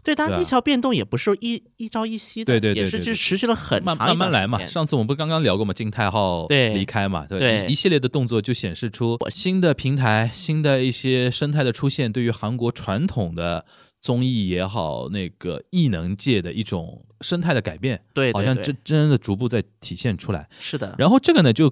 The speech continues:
Speaker 2: 体现到日本这一块儿了。为什么呢？就是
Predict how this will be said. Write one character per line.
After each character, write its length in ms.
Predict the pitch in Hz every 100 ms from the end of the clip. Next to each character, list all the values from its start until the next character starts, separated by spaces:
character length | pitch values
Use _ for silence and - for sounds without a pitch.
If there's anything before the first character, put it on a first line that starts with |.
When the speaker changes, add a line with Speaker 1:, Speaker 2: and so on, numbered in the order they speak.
| -
Speaker 2:
体 140 | - 104
现 120 | 131
到 300 | 151 139 123 -
日 100 | 262
本 160 | 95
这 120 | 87
一 60 | 87
块 200 | - 92
儿 80 | 78
了。 200 | - _
为 120 | - 202
什 100 | 139
么 80 |
呢？ 180 | 113 101
就 140 | 92 131
是 580 | 139 120 107 98 95